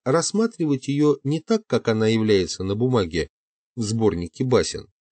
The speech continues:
и даже не в том виде, когда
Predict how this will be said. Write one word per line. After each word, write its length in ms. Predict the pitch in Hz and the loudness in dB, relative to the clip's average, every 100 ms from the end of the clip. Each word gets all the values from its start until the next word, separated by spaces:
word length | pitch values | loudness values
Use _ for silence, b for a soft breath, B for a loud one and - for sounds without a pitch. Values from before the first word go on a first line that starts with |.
| _ _ _ | _ _ _
и 220 | 147 147 | 0 0
даже 440 | 131 147 131 135 131 | 2 4 4 2 0
не 140 | 139 | -4
в 60 | 135 | -2
том 240 | 147 131 | 0 0
виде, 420 | 135 180 123 92 - _ _ _ | 0 -2 2 0 0 _ _ _
когда 460 | 139 127 120 123 | -2 0 2 2